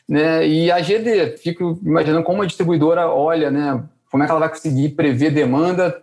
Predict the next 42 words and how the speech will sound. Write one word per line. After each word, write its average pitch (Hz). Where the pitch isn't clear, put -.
sendo 151
que 165
ela 147
tá, 147
o 147
mercado 143
dela 156
tá 156
totalmente, 170
é, 139
tem 160
tantas 185
incertezas 160
que -
é 143
difícil 190
ela 170
cravar 147
uma 147
demanda, 131
já 135
é 170
normalmente 160
difícil 139
você 139
fazer 139
uma 156
pre-, -
uma 139
previsão 135
de 131
demanda. 135
O 131
governo 185
faz 196
uma 175
previsão 165
de 147
demanda 147
de 135
cinco 147
anos, 135